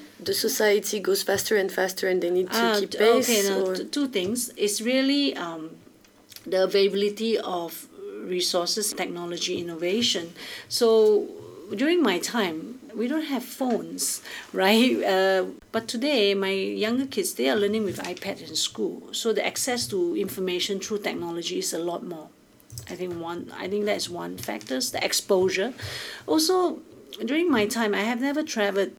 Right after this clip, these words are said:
Speaker 2: out of Singapore until I was, like, twenty-one or something like that. I had my first flight when I was twenty-one. But my daughter started travelling, like, since she was, like, two years old or something, and she's been to many, many countries, and she's even been to Africa,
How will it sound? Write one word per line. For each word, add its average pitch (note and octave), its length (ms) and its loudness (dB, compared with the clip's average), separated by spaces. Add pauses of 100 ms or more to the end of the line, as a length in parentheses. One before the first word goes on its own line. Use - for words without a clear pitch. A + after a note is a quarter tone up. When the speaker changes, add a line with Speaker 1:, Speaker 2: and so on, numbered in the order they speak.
Speaker 2:
out G#3+ 160 -2
of G3 100 -4
Singapore F3+ 480 -2
until A3 320 -2
I A#3+ 40 0
was, A#3+ 200 -2
like, F3 200 -4
twenty-one E3+ 640 -4
or - 40 -12
something D#3+ 360 -8
like E3 160 -10
that. - 120 -8
I D#3+ 160 -10
had F3 100 -12
my E3+ 140 -8
first F#3+ 340 -2
flight - 360 -2
when F3 160 -8
I F#3 40 -8
was F#3 160 -6
twenty-one. F#3+ 380 -2 (200)
But A3+ 140 2
my C#4 100 2
daughter A3 280 4
started F3+ 340 0
travelling, F3+ 420 -2
like, E3+ 160 -4
since F#3 240 -2
she F3 160 -4
was, E3 260 -4
like, - 220 -8
two - 240 -6
years D#3+ 260 0
old E3 200 -6
or E3+ 80 -12
something, G3 420 -4
and F3+ 140 -4
she's G3+ 220 -2
been F#3+ 200 -2
to F3+ 80 -8
many, G3 320 0
many G3 240 0
countries, F#3 600 -6
and F3 120 -8
she's G3+ 180 -8
even C4 280 -2
been A3+ 160 -2
to F#3 180 -6
Africa, F#3+ 400 -6